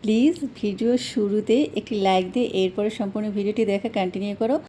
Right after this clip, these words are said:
নাস্তার জন্য আনিয়েছি কোকোলা নুডলস, সাথে মোজো আছে, এরপরে চানাচুরও আনিয়েছি।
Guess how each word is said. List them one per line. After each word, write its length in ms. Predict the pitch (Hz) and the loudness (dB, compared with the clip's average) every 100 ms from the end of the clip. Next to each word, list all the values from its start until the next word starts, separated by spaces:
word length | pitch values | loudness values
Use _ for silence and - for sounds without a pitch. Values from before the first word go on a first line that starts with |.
| - | -4
নাস্তার 420 | 214 208 - 240 | 0 0 0 -2
জন্য 160 | 233 233 | 0 0
আনিয়েছি 640 | 208 190 196 208 - 262 247 | 0 0 -2 -4 -2 -2 -2
কোকোলা 400 | - 175 196 202 | -2 -2 -2 -2
নুডলস, 640 | 190 190 185 208 285 - - | 0 0 0 0 0 -2 -2
সাথে 380 | 175 175 202 185 | -2 -2 -2 0
মোজো 420 | 175 175 170 180 | 2 0 0 2
আছে, 480 | 170 170 - 269 - - - - - - | 2 0 -2 -2 -4 -10 -20 -20 -14 -2
এরপরে 360 | 185 185 190 | 0 2 0
চানাচুরও 500 | 185 180 165 180 196 | 2 0 0 0 -2
আনিয়েছি। 600 | 190 180 185 190 - 262 | 0 0 -2 -4 -2 -2